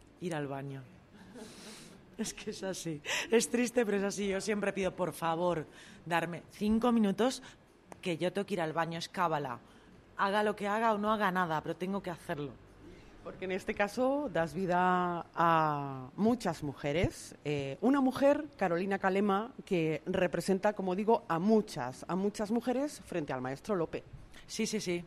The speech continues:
Speaker 1: Bueno, aquí, eh, lo que hacemos es una, una actriz, en este caso soy yo, pero es una actriz atemporal que se encuentra en ese escenario y entonces se encuentra con Lope de Vega, con esos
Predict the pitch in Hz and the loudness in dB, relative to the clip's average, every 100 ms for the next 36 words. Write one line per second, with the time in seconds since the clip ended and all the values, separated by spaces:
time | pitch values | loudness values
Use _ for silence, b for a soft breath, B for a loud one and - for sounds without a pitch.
0 | - 175 208 185 - 220 240 190 185 180 | -10 2 2 2 0 0 2 2 0 -2
1 | - 202 214 196 185 190 185 175 170 170 | -2 0 0 -2 -6 -4 -2 -2 -2 -4
2 | 160 175 175 - 220 247 262 294 - B | -4 -6 -6 -6 -2 0 -2 -4 -16 B
3 | B 156 170 165 160 170 - - 160 156 | B -8 -2 -4 -2 -6 -6 -8 -6 -2
4 | 202 208 156 135 B B - 160 170 156 | -2 -2 -6 -8 B B -10 -4 -4 -4
5 | 190 233 185 156 147 147 151 170 175 214 | -4 -4 -4 -8 -8 -4 2 2 2 0
6 | 269 B B B B B - 220 233 285 | -6 B B B B B -6 -4 -2 -2
7 | 508 - - 175 160 175 254 226 180 214 | -6 -18 -16 -12 -10 -6 -4 -2 -2 -2
8 | 262 190 170 170 170 175 - 175 - 170 | -4 -6 -6 -6 -8 -8 -6 -8 -6 -4
9 | 214 233 190 277 - B B B - 190 | -2 0 -2 -4 -8 B B B -2 0
10 | 175 185 196 196 220 269 - - B B | 0 0 0 0 -4 -4 -4 -10 B B
11 | - - - - - - - - - 175 | -20 -20 -20 -20 -20 -20 -20 -18 -12 -8
12 | 175 190 185 - - - 170 160 170 233 | -4 -2 0 -2 -2 -4 -4 -2 0 0
13 | 262 240 196 190 202 285 262 185 180 180 | 0 2 2 0 0 -2 -4 -4 -6 -6
14 | 202 | -10